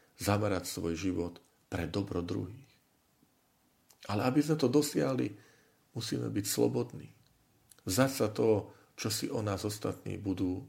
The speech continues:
myslieť. Zamerať svoju existenciu na dobro druhých znamená dať sa do služieb ľudí. Aj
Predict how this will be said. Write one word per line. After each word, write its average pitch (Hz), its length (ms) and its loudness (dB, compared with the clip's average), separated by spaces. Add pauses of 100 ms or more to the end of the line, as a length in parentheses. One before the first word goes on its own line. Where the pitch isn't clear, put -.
(120)
myslieť. - 440 -8 (1500)
Zamerať 151 560 6
svoju 151 400 10
existenciu 113 720 2
na 98 160 2
dobro 120 320 4
druhých 110 320 4
znamená 107 560 2 (400)
dať 107 160 0
sa 110 240 -2
do 110 80 2
služieb 107 640 0
ľudí. 87 400 -6 (2250)
Aj 147 240 4